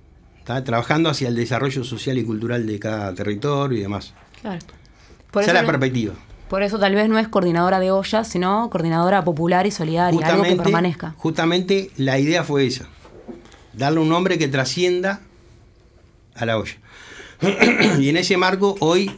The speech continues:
Speaker 1: somos parte de la Intersocial también, ¿no? O sea que, eh, la coordinado-, la Coordinadora Popular y Solidaria no pretende cambiar la sociedad, este, por sí sola ni únicamente. Es parte de un entramado de fuerzas sociales y que, bueno, y orgullosos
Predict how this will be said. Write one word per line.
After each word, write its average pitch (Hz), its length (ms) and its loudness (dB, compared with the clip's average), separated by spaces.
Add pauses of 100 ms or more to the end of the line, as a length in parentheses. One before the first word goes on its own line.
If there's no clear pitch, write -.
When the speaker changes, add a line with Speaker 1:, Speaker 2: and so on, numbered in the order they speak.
Speaker 1:
somos 147 340 0
parte 147 260 -2
de 170 60 0
la 135 80 2
Intersocial 107 580 -4
también, 95 240 -6
¿no? 156 280 -8
O - 40 -18
sea 117 160 -2
que, 107 380 -6
eh, 101 540 -8 (600)
la 135 220 0
coordinado-, 151 560 0
la 135 160 2
Coordinadora 139 480 -2
Popular 147 260 -2
y 151 40 -4
Solidaria 160 380 0
no 143 160 -2
pretende 170 720 0 (340)
cambiar 139 420 2
la 131 160 0
sociedad, 151 640 -2 (560)
este, 120 260 -4
por 123 160 0
sí 135 140 -2
sola 180 260 2
ni 151 120 2
únicamente. 135 880 0 (120)
Es 104 140 -8
parte 160 420 -2
de 156 80 2
un 147 80 0
entramado 131 560 0
de 123 60 -8
fuerzas 135 280 -4
sociales 170 600 -4 (420)
y 110 80 -10
que, 123 120 -2
bueno, 135 340 0
y 107 420 -2
orgullosos 135 720 -4